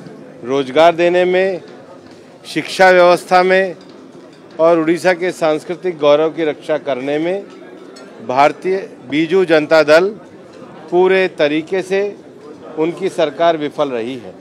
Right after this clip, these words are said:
उड़ीसा की जनता ये प्रश्न कर रही है कि अगर बिजली तमिलनाडु स्टेट को उड़ीसा से सस्ती मिल सकती है, तो उड़ीसा के कंज्यूमर को महंगी क्यों मिल रही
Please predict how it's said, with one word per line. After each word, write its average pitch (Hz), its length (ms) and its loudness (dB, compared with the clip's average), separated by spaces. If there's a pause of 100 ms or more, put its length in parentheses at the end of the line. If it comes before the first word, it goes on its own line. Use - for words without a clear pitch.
(800)
उड़ीसा 175 420 0
की 180 160 -4
जनता 156 340 0
ये 185 160 2
प्रश्न 196 420 -2
कर 170 180 2
रही 127 200 0
है 131 300 -4 (720)
कि 165 80 0
अगर 170 260 2
बिजली 151 560 -2 (680)
तमिलनाडु 160 600 2
स्टेट 175 320 -2
को 170 180 -2
उड़ीसा 156 360 -2
से 160 140 -6
सस्ती 151 400 -6
मिल 156 160 -4
सकती 143 380 -4
है, 120 220 -6 (500)
तो 170 120 0
उड़ीसा 165 400 0
के 180 140 -4
कंज्यूमर 156 560 -2
को 185 140 -6
महंगी 143 320 -8
क्यों 147 240 -10
मिल 110 140 -10
रही 95 180 -14